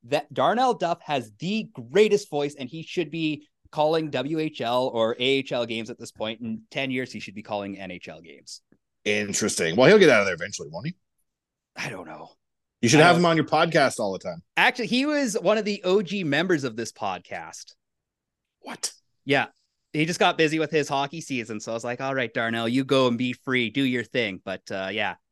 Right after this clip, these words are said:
Speaker 1: that guy, what a stud.
Speaker 2: That's interesting. So you also have an interesting window on, like,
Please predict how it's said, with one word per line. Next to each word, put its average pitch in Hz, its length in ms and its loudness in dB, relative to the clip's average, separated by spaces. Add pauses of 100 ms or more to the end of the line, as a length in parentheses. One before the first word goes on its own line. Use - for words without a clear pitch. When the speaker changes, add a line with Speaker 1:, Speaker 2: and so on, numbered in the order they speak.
(160)
Speaker 1:
that 131 260 0
guy, 110 400 0 (280)
what 127 180 -2
a 120 40 -8
stud. - 540 -8 (760)
Speaker 2:
That's - 140 -8
interesting. 110 600 -2 (240)
So - 80 8
you 170 100 12
also 214 200 10
have 240 140 8
an 190 60 4
interesting 165 480 0
window 131 500 2
on, 113 400 -6
like, 104 360 -2